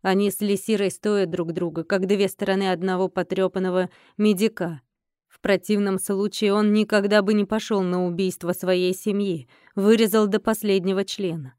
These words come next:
Просто ради того, чтобы сделать приятное любимой женщине.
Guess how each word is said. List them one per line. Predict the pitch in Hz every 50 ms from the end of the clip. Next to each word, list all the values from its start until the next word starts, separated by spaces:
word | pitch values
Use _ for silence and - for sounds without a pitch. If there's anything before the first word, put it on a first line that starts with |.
| _ _ _ _ _ _
Просто | 180 180 190 - - - - 170 165
ради | 180 196 196 170 175
того, | 170 - 175 165 185 202
чтобы | 202 - - 196 170 185 185 165
сделать | 151 156 190 202 202 208 202 - - -
приятное | 196 175 185 180 175 180 196 - 220 220 214 208
любимой | 208 208 202 175 180 165 165 170 170 170
женщине. | 170 180 175 165 - - - 139 131 127 123 -